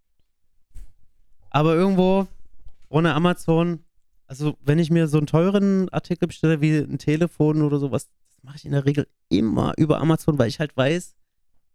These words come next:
wenn was ist, dann mucken die halt nicht so scheiße rum. Und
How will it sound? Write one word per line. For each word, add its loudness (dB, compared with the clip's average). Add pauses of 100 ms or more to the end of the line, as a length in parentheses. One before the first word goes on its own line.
wenn 2
was 2
ist, -4 (460)
dann 2 (120)
mucken 0
die 2
halt 0
nicht 0
so 0
scheiße -2
rum. -6 (880)
Und -8